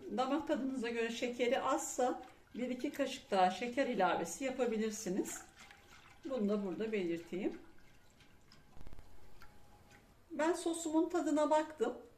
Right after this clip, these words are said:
Bir kaşık aldım. Benimki tam benim damak tadıma göre çok güzel olmuş. Şeker miktarı çok orantılı. Ama dediğim gibi kendi damak tadınıza göre ayarlayabilirsiniz.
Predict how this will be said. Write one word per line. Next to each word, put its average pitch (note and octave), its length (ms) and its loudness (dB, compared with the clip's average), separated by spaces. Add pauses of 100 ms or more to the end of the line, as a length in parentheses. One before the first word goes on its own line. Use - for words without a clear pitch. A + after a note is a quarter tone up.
(140)
Bir G#3 160 -6
kaşık - 360 -8
aldım. G#3+ 420 -2
Benimki B3+ 420 -2
tam G#3+ 300 -2 (140)
benim A3+ 300 -4
damak A3 280 -2
tadıma G3 320 -4
göre F#3 200 -2
çok - 260 -6
güzel E3+ 180 -4
olmuş. E3 380 -2
Şeker G3+ 340 -4
miktarı F#3 500 -4
çok - 260 -6
orantılı. E3+ 680 -4 (1000)
Ama A3+ 220 -4
dediğim G#3 300 -2
gibi F#3+ 200 -8
kendi G#3 280 0
damak G#3+ 300 -2
tadınıza F#3 380 -4
göre F3 200 -4
ayarlayabilirsiniz. G3+ 1300 -2